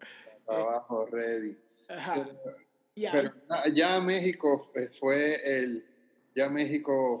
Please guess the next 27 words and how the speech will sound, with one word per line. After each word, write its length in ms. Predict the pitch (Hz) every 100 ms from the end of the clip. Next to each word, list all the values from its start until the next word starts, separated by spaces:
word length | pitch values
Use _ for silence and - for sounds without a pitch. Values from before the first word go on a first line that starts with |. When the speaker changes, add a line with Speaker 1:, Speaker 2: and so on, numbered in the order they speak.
| -
Speaker 1:
fue 220 | 131 131
el 100 | 131
noventa 460 | 123 113 110 104 107
y 80 |
dos, 640 | 104 113 120 120 120 117 113
noventa 320 | 107 101 107
y 80 | 107
dos, 140 | 113
noventa 420 | 120 113 107 101
y 40 | 104
tres, 440 | 113 113 117 113 113
por 200 | 110 107
ahí. 400 | 107 107 113 113 _ -
Estuvimos 520 | 110 - 117 131 139
como, 400 | 147 147 131 - _ _ -
tuve 220 | 160 156
como, 500 | 151 135 127 - -
yo 140 | - 135
me 100 | 160
gradué 300 | 156 156 151
en 80 | 151
el 100 | 135
ochenta 420 | 117 127 117 117
y 60 |
siete. 440 | 107 - 110 95 - - _ _ _ _ _
Speaker 2:
Ok. 180 | - 143
Speaker 1:
Ese 280 | 139 156 -